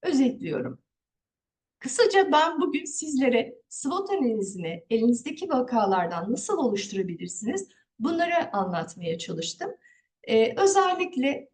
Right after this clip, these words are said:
lütfen vaka analizlerini yaparken çok fazla aşırı detaylarda kaybolmadan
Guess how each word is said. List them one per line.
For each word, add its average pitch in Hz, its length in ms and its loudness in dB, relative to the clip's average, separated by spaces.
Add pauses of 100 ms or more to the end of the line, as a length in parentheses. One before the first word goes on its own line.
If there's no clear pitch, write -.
lütfen 254 580 0
vaka 262 220 0
analizlerini 208 760 0
yaparken 320 680 -4
çok 392 260 -2
fazla 254 320 2
aşırı 247 420 0
detaylarda 214 760 2
kaybolmadan 277 920 2